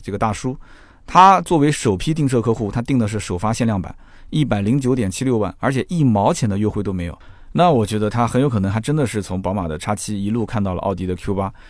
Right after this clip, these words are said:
啊，再加上他这个年龄啊，对吧？他的这种可能工作的环境啊，啊，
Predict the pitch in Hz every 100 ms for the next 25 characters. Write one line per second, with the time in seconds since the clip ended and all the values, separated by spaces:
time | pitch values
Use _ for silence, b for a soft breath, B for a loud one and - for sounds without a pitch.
0 | b b 92 85 b b b 113 107 107
1 | 110 110 104 92 92 87 113 104 92 95
2 | 92 90 90 95 92 85 101 104 104 104
3 | 95 90 90 104 - b b b - 123
4 | 123 113 98 87 107 135 107 92 - 90
5 | 90